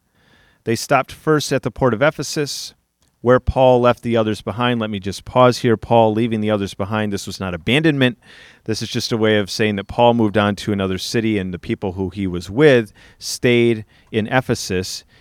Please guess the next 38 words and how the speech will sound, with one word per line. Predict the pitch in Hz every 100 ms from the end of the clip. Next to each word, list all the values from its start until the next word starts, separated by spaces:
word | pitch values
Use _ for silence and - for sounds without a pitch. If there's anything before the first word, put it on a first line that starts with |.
| -
including | 120 - 160 175 113 98 110
Priscilla | - - - 107 101 107
and | 98 92
Aquila. | 95 - 120 104 80 - _ _ _ _ _ _ _ _ _ _ _ _ -
Meanwhile, | 190 208 147 127 156
in | 175
Ephesus, | 175 147 131 - 135 -
a | 127
Jew | - 196
named | 170 139
Apollos, | 123 - 190 185 123 147 - 135 -
an | 127
eloquent | 131 156 156 160 -
speaker | - 156 151 139
who | 143
knew | 151
the | 147
scriptures | - - - 139 127
well, | 120 120 104 123 127 _ _ _ -
had | 147
arrived | 170 202 220 196
in | 139
Ephesus | 120 123 - 123 - - - _ _ _ _
from | - 160 175
Alexandria | 139 143 120 131 123 113 110 101 98 98 - _ _ -
in | 113 120
Egypt. | 131 123 92 - - _ _ _ _ _ _ _ _ _
He | -
had | 139
been | 139
taught | 127 151 151
the | 156
way | 151
of | 143
the |
Lord, | 139 139 131
and | 113 107
he, | 117 113 127